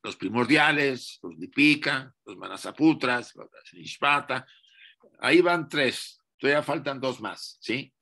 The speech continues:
De ahí se refiere aquí a los cinco planos superiores de la conciencia y del ser,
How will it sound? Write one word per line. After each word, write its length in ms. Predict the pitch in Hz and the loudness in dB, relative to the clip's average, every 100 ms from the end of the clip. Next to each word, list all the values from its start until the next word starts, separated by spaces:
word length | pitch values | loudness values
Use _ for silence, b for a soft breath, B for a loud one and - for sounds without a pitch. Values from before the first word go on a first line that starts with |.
| - B B B | -20 B B B
De 60 | 123 | 2
ahí 140 | 143 | 4
se 100 | 156 | 6
refiere 280 | 170 135 170 | 4 6 4
aquí 200 | 151 - | 4 2
a 60 | 170 | 2
los 160 | 135 | 0
cinco 340 | - 170 170 - | 0 0 0 0
planos 240 | 165 165 | 0 -2
superiores 480 | 160 131 139 160 160 | -6 -4 0 2 2
de 100 | 131 | 0
la 160 | 120 117 | -4 -6
conciencia 560 | 117 110 156 160 160 | -10 -2 0 2 2
y 60 | 160 | 2
del 220 | 120 92 | 2 -2
ser, 320 | - 131 - | 0 0 -2